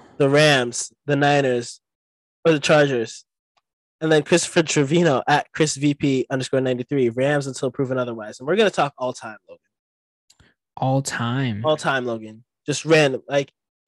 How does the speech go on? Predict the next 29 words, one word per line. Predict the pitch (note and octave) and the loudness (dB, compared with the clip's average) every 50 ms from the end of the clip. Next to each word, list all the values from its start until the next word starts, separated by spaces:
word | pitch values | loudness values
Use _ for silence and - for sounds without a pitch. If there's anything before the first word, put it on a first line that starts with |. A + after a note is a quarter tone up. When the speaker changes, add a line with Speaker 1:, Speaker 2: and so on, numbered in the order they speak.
| - - | -6 -2
Speaker 1:
as | E3 F3 D#3+ F3+ | 0 0 0 0
a | |
franchise, | - - - F#3+ F3+ F3 E3+ - D3 A#2+ A2 F#2+ _ _ - - - _ _ _ _ _ _ _ _ _ | 0 2 4 4 6 4 2 0 -4 -10 -10 -12 _ _ -20 -20 -20 _ _ _ _ _ _ _ _ _
who | - A3 A#3 A3+ A3 - | 0 2 2 2 2 0
is | F#3+ E3 D#3 D3 | -2 -2 0 0
the | D#3 C3+ | 0 0
better | C3 - D3 C#3+ D3 C#3+ C3+ C3 C3+ C3+ _ _ _ _ _ _ _ _ - | 0 0 0 2 2 2 2 0 -2 -4 _ _ _ _ _ _ _ _ -12
team | - - D3+ C#3+ C3 | -6 -4 -4 -2 -4
in | B2 A#2+ | -6 -8
Cali? | - D3 C3 B2 A2+ G#2+ G#2 G2 | -8 -6 -6 -6 -6 -8 -10 -12
The | G2+ G#2 A2 | -14 -14 -10
Rams, | A2+ A#2+ C3 D3 D#3+ E3 D#3 C3 A#2+ A2 A2 - - _ _ _ _ _ _ _ _ _ _ _ _ _ _ _ _ _ - | -6 -6 -4 -2 -2 -2 -2 -2 -4 -8 -12 -20 -20 _ _ _ _ _ _ _ _ _ _ _ _ _ _ _ _ _ -8
the | D3+ B2+ | -6 -6
Speaker 2:
The | |
forty-niners. | - - C#3+ C3+ C3 B2 C3 C#3+ | -4 -4 -2 -2 0 0 0 0
Speaker 1:
forty-niners | D#3 D#3 D#3 D3+ D3+ C#3+ C#3 C3+ C3+ C#3+ - - - - _ _ _ - | 2 2 2 2 0 0 0 -2 -2 -4 -6 -10 -12 -14 _ _ _ -6
or | D3 - | -6 -6
the | - C#3+ | -6 -6
Chargers? | - - E3+ D#3 D3 C#3+ C3+ B2+ A#2 A#2 - - | -6 0 2 4 4 4 2 0 -4 -6 -8 -6
And | C3+ C#3+ C3+ - | -4 -4 -2 0
to | G#3 G#3 | 0 2
that, | F3+ F3+ F3 D#3+ - | 4 4 4 4 2
I | D3+ D3+ D3+ | 2 -2 -2
say | - - C#3 B2+ B2 - _ - | -4 -4 -4 -4 -4 -4 _ -6
easily | E3+ E3 D#3+ C3+ C3 C3 A2+ G#2 G#2 A2+ - _ _ _ _ _ _ _ _ - | -4 -4 -2 -2 -2 -4 -6 -6 -8 -12 -18 _ _ _ _ _ _ _ _ -14
Speaker 2:
The | D3 | -12
Speaker 1:
the | - | -8
Speaker 2:
forty-niners. | - B2 A#2+ A#2 A#2+ C3 B2+ | -6 -4 -2 -2 -2 0 2
Speaker 1:
forty-niners. | C#3 B2+ B2 B2 A#2+ A#2 A2 G#2 G2 _ - - - - | 2 2 2 2 0 -4 -4 -8 -14 _ -20 -20 -20 -20